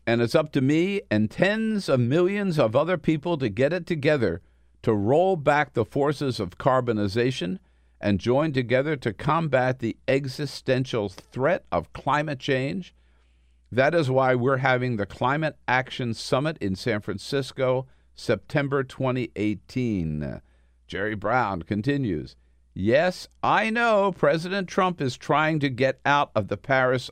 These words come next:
Agreement, but he doesn't speak for the rest of America. We in California and in states all across America believe it's time to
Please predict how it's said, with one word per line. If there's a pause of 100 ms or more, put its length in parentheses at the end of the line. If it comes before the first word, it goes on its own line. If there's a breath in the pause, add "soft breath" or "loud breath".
Agreement, (640)
but
he (120)
doesn't
speak
for
the
rest (100)
of
America. (580)
We
in
California
and
in
states (220)
all
across
America
believe (580)
it's
time (400)
to